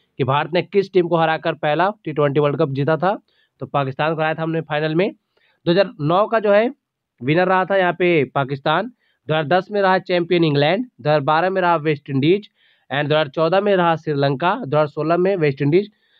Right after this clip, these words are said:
and उसके बाद जो देखो अभी दो हज़ार इक्कीस का आयोजित हुआ है जिसे किसने जीता, ऑस्ट्रेलिया ने जीता है, याद रखना। And हाँ, यहाँ पे देख सकते हो एक और फैक्ट है, दो बार वेस्ट इंडीज जीत चुका है टी ट्वेंटी वर्ल्ड कप, तो ये भी याद रख लेना, पूछा जाएगा कि कौ-, किस देश ने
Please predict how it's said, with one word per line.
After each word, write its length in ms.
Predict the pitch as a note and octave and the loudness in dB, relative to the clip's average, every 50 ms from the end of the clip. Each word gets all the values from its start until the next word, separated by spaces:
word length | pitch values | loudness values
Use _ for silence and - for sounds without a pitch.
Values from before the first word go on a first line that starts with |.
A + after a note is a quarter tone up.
| _ _ - | _ _ -6
and 140 | B2+ D3+ D#3 | -2 0 0
उसके 220 | D#3+ D#3+ - F3 D#3 | 0 0 0 0 0
बाद 280 | C3 D3+ D#3+ F#3 F#3+ | 2 2 0 0 0
जो 180 | E3 G3+ G3 F#3+ | 0 0 0 0
देखो 300 | D#3+ D3 E3+ D3+ - G3 G3 | 0 0 -2 -2 0 2 2
अभी 220 | F3+ D#3 C#3+ E3 | 2 2 2 2
दो 100 | D3+ E3 | 2 2
हज़ार 120 | E3 D#3+ D#3 | 2 2 2
इक्कीस 320 | C#3+ - - E3+ E3+ E3 | 0 -2 -2 -2 -2 -2
का 100 | - F3 | -2 -2
आयोजित 260 | D#3 D3+ D#3 E3+ E3 | -2 0 -2 -2 -2
हुआ 120 | E3+ F3 F3+ | 0 2 2
है 140 | G3+ A#3+ B3 - _ _ _ _ _ _ - | 2 0 -2 -8 _ _ _ _ _ _ -12
जिसे 300 | A#2 C3+ C#3 C#3 F#3+ G3 | -8 -6 -2 0 0 0
किसने 280 | F#3+ - C3+ D#3 F3 E3 | 0 -2 -2 0 2 2
जीता, 280 | D#3+ E3 D#3+ F#3+ G#3 F#3+ | 2 2 2 2 0 0
ऑस्ट्रेलिया 460 | F3 D#3+ D3 - - D3 C#3 D3 D3 | 0 0 -2 -4 -6 -4 -2 0 2
ने 100 | C#3+ C#3 | 2 2
जीता 280 | B2+ B2+ A#2+ - A#2 G#2+ | 2 2 2 0 0 -2
है, 160 | G2+ G2 - - | -2 -4 -6 -4
याद 220 | B2 C3 C3 C3+ B2 | -2 -2 0 0 -2
रखना। 300 | - C3+ D#3 F3 G#3 D#4 - _ _ _ _ _ _ _ _ _ | -2 -2 0 0 0 -2 -4 _ _ _ _ _ _ _ _ _
And 160 | - C#3 C#3 | -4 -2 -2
हाँ, 120 | C#3+ D#3+ F3+ | 0 0 0
यहाँ 140 | F#3 F3+ F3 | 0 -2 -2
पे 100 | D#3 F3 | -2 -2
देख 160 | D#3+ F3+ E3 | -2 -4 -2
सकते 280 | - G3 F3 D#3+ - F#3+ | -2 -4 -4 -2 0 0
हो 60 | F3 | 0
एक 120 | E3 - | 2 2
और 160 | D#3+ E3 E3+ E3 | 0 0 0 -2
फैक्ट 320 | - F3 E3+ E3 - F#3+ | -2 -4 -4 -2 -2 -2
है, 200 | F#3+ G3+ A3 F#3 - _ B2 | -2 -2 -2 -4 -10 _ -8
दो 260 | A2 A#2+ D3+ E3 E3+ | -2 2 4 4 4
बार 240 | E3+ F3 F3+ F#3+ G#3 F3+ | 4 2 2 0 -2 -6
वेस्ट 300 | B2+ C3 D3 C#3+ C#3 - | -8 -6 -6 -6 -6 -4
इंडीज 180 | D3 D3+ D#3 C#3+ | -2 -2 -2 -2
जीत 160 | D3 D3+ D3+ | -2 -4 -4
चुका 200 | E3 D#3+ - E3 | -4 -2 0 -2
है 60 | D#3+ | -2
टी 140 | D#3+ D#3+ D3+ | -2 -2 -2
ट्वेंटी 300 | - D3+ D3 C#3+ C3 D3+ | 0 0 0 2 2 2
वर्ल्ड 200 | C#3+ C#3+ C#3+ C3 | 2 2 0 0
कप, 200 | F3 F#3 G#3 - _ | 0 0 0 -2 _
तो 140 | _ - | _ -2
ये 60 | C3 B2 | 0 0
भी 120 | B2 C#3+ | 0 0
याद 160 | D3 C#3+ C3+ D3 | 0 0 -2 -2
रख 80 | C3+ | -4
लेना, 280 | D3+ D3+ D#3 F3+ A3+ B3 _ _ _ _ _ _ _ - | -4 -2 -2 -2 -4 -4 _ _ _ _ _ _ _ -6
पूछा 180 | C3 C3 D#3+ | -4 -2 0
जाएगा 240 | D#3+ E3+ E3+ F3 F#3+ | 0 0 0 -2 -2
कि 80 | G3 F3+ - _ | -4 -6 -10 _
कौ-, 220 | - D3 D#3 D#3+ D3+ - _ | -4 -2 -2 -2 -2 -4 _
किस 140 | - E3+ E3 C#3 | -2 -2 0 0
देश 220 | D3+ E3+ D#3+ D#3+ E3 | 0 0 0 0 0
ने 160 | D#3+ F3+ G3+ | 0 0 0